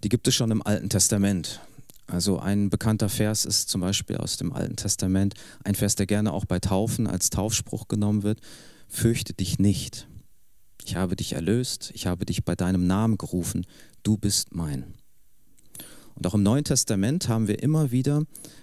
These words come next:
wenn Gott den Menschen begegnet, die erste Herausforderung, nämlich: "Fürchte dich nicht."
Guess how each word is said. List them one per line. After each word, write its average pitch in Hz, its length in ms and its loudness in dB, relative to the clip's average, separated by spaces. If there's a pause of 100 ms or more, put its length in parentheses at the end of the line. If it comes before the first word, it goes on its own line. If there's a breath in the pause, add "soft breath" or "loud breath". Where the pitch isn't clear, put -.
wenn 92 360 0
Gott - 360 -2
den 90 120 2
Menschen 90 360 0
begegnet, - 760 -2
die 87 200 -6
erste 147 560 2 (480 loud breath)
Herausforderung, 117 800 2
nämlich: 110 460 2
"Fürchte - 480 0
dich - 220 -10
nicht." - 340 -12